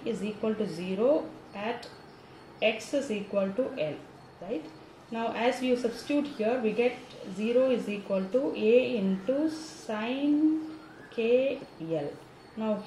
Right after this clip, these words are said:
here that means A should be equal to zero and this term also should be equal to zero, but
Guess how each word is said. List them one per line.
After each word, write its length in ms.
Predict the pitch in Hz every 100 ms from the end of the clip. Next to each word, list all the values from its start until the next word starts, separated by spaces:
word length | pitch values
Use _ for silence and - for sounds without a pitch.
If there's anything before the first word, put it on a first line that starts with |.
| -
here 600 | 294 254 180 202 247 269 208
that 180 | 196
means 500 | 226 254 302 302 - - - - - - - - -
A 440 | 202 233 269 285 - - - -
should 160 | - 214
be 120 | 226
equal 240 | 208 196
to 120 | 190
zero 460 | 170 165 170 240 320 320
and 160 | 214
this 160 | 208 233
term 220 | 247 240
also 400 | 220 214 214 285
should 160 | 285 196
be 60 | 196
equal 200 | 190 190
to 160 | 180 170
zero, 220 | 156 160
but 120 | 160